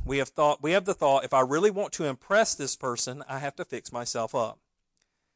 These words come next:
Adam and Eve did not have that feeling.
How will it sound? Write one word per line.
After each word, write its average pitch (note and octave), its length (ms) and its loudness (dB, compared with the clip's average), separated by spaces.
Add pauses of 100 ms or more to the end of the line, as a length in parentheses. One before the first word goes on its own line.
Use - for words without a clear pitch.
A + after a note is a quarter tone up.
(520)
Adam D#3 320 0
and D3 120 -8
Eve A2+ 320 -14 (800)
did G#2+ 200 -12
not A#2+ 280 -8
have G#2+ 240 -16
that G#2+ 240 -20
feeling. G#2+ 340 -20